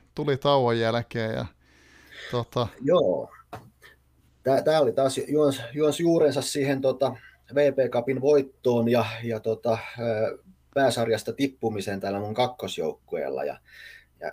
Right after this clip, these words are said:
Speaker 2: ja, ja kun mä tipuin sieltä pääsarjasta, niin tota, ö, mulla oli sen verran vanha joukkue, että mä mietin, että ruvetaanko hakee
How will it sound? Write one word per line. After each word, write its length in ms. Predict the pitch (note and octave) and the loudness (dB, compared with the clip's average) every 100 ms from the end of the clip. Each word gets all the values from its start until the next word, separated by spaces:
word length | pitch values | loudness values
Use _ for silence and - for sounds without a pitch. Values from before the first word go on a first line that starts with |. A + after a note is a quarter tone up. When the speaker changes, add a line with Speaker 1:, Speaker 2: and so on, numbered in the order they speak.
| - | -10
Speaker 2:
ja, 60 | D2 - | -14 -10
ja 80 | F2 | -10
kun 120 | F#2+ | -6
mä 60 | G#2 | -2
tipuin 320 | C3 C3 A2+ | -2 0 0
sieltä 240 | G#2+ G#2 - - _ _ _ | -2 -4 -8 -14 _ _ _
pääsarjasta, 760 | B2 C#3+ C3+ A#2+ A#2 A2 A2+ | 0 2 2 0 0 0 -4
niin 220 | G#2+ G#2 | -4 -4
tota, 400 | G2+ G2 - G#2 - _ _ _ _ _ | -4 -6 -6 -8 -10 _ _ _ _ _
ö, 480 | - F#2 G2+ G2+ F2+ - | -10 -8 -6 -4 -6 -4
mulla 160 | A2+ A2 | 0 2
oli 80 | G2+ | 2
sen 160 | A#2 | 0
verran 220 | A2 G#2 | 2 2
vanha 240 | G#2 A2+ G2+ | 2 2 2
joukkue, 540 | A2+ D#3 D3+ - B2+ | 2 2 0 -2 0
että 200 | A#2 - | 0 -2
mä 120 | A2+ | -2
mietin, 300 | A2+ A2+ G2+ | 0 2 2
että 280 | G2+ - G2+ - _ | -2 -4 -8 -8 _
ruvetaanko 500 | - A2+ G#2+ G2+ G2 | 0 2 2 -2 -4
hakee 380 | F2+ F2+ F2+ F#2 | -8 -4 -2 -2